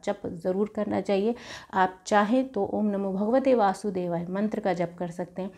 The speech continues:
इसके साथ साथ श्री हरि विष्णु को आप केला और गेंदे के फूल भी ज़रूर अर्पित करें। वहीं अगर हम बात करें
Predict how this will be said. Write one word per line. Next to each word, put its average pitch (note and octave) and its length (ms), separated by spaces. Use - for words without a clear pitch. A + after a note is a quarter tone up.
इसके A#3+ 340
साथ F3+ 360
साथ F3 340
श्री C4 280
हरि B3+ 240
विष्णु F3+ 340
को - 140
आप F3+ 400
केला F#3 340
और A#3 200
गेंदे G3 360
के G3 200
फूल F3+ 340
भी F#3+ 320
ज़रूर E3+ 580
अर्पित E3+ 360
करें। E3+ 300
वहीं G3+ 320
अगर F#3+ 200
हम F3+ 260
बात G#3 280
करें D#3 260